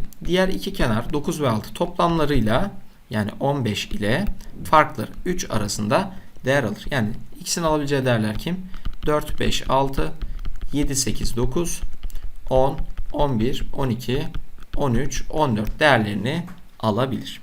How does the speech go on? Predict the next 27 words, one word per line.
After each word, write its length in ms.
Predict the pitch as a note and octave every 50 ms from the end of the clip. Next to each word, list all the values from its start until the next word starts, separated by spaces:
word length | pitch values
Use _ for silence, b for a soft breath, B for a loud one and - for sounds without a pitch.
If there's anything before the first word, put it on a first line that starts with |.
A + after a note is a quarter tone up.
| - - -
Geçelim. 440 | - F#3+ - - B2+ A2+ C#3 - - - - - - - - - - - - - - - - - - B B B B B B B B B B B - -
Evet, 360 | E3 C#3 C#3 C#3 C3+ - - - - - - -
sıradaki 400 | - - E3 D#3+ D#3+ D#3+ D#3 -
soru. 280 | - - A#2+ A2 B2 - B2 -
X'in 340 | D3+ - - - - E3+ E3+ -
aralığı 380 | C#3 C#3 C3+ C3 A#2+ A2 G#2
kimler 360 | G#2 - E3 E3 D3 C3 A#2 A#2+
çocuklar? 460 | - A2 G#2 G2 - - D3+ D#3 - -
Altı 340 | D#3 D3 D3 D3 C#3+ D3
ile 140 | C#3 A2+ -
sekizin 380 | - C3 B2+ A#2+ G#2+ G2+ G#2 G2+
toplamı, 640 | - - C#3 C#3+ - - - D#3 D3 D3+ D#3 D#3 D#3 B B B B B - -
altı 320 | - C#3+ D3 C3+ B2 A#2 G#2+
ile 120 | A2 A2+
sekizin 420 | - - C3+ A#2+ A2 A2+ C#3 D#3
farkı. 420 | D3+ - - C3 A2 G#2+ - - - - B B B B B B B B B -
İki 260 | D#3+ D#3 - - D3+
ile 160 | A#2+ A2 -
on 280 | - - D3+ C3+ A2+ G2+
dört 260 | G2+ G#2 - - -
arasında 420 | D3 C3 A2+ A2+ A2 G2+ F#2+ - - -
x 320 | D3+ D#3 - - - - -
değer 260 | A2+ A2 A#2 C3+ B2+
alabilir. 400 | - A2 A2 G#2+ G#2 G#2 - - -
Yani 260 | C3+ C3+ A#2 A2 A#2+
ne 60 | C#3+
olur? 320 | D#3 C#3 A2+ G#2+ B2+ C3+